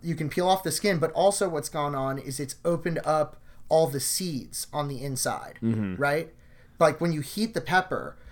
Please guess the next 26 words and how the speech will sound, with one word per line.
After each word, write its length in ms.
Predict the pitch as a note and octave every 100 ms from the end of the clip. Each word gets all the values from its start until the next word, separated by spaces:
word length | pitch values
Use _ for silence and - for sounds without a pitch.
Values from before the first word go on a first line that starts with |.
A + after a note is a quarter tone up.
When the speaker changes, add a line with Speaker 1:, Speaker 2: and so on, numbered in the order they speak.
| -
Speaker 1:
you 140 | - D#3+
get 480 | B2+ E3+ F#3 - C#3+
this 240 | D3+ -
really 480 | D3 D3 F3+ F3+ F3
nice, 800 | C#3+ C#3 C#3 D3+ D3+ C#3 - - - - - - -
it 120 | D#3+
enhances 680 | D#3+ C3+ F3 F#3+ G3 G3+ C3
both 600 | - E3 D#3+ D#3 D3 -
the 180 | C3+ D3+
kind 340 | D#3 D#3+ D3+
of 120 | C3
sweet 500 | - - D3+ D#3+ G3
flavors 520 | - F#3 F3+ F3 F#3 F3+
of 120 | D#3+
the 80 | D#3+
pepper 380 | D#3 C3 A#2+
because 280 | B2 C3+ C3+
it 120 | C3
draws 400 | A#2 C3+ B2+ C3
out, 340 | B2+ A#2 A#2+ - - - - -
um, 380 | D3 C3+ B2 B2
it 140 | D3
draws 300 | C3 D3 C#3
out 160 | C#3 C3+
the 80 | D3+
sugars, 540 | - B2 A#2+ C#3+ -